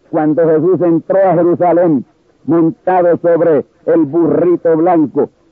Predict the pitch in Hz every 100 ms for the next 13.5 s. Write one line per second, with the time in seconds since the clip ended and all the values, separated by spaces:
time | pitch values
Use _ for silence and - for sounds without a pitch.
0 | _ _ - 165 160 - 160 156 170 147
1 | 160 170 160 165 156 156 147 156 156 151
2 | 117 _ _ 107 147 139 120 143 120 123
3 | 127 - 123 135 139 - _ _ _ _
4 | _ - 80 - 113 131 131 151 147 147
5 | 156 156 151 156 156 151 156 151 165 165
6 | - 160 156 170 160 156 139 170 - 160
7 | 175 - 170 151 165 170 151 165 156 165
8 | 160 160 165 170 135 _ _ _ - 160
9 | 165 165 160 147 175 - _ - - 170
10 | 156 113 170 170 - 160 156 - 151 156
11 | 127 165 165 151 156 160 - 151 139 156
12 | 147 151 - 143 156 _ _ _ _ _
13 | - 147 117 151 120